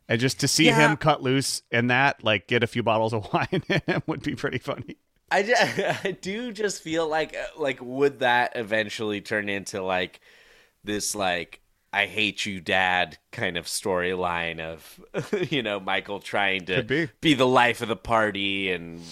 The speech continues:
Speaker 2: Robert California being like, "Michael, what are you doing?" <laughs> Like, you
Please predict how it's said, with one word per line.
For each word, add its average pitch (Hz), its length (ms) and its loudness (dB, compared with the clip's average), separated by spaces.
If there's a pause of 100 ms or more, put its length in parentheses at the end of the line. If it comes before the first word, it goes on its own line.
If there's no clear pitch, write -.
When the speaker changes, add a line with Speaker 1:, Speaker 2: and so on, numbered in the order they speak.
Speaker 2:
Robert 101 280 -2
California 98 600 -6
being 90 260 -8
like, 82 300 -10
"Michael, 85 640 -8
what 73 200 -12
are 73 60 -12
you 80 200 -10
doing?" 95 480 -6
<laughs> - 20 -20
Like, 85 500 -12
you - 80 -10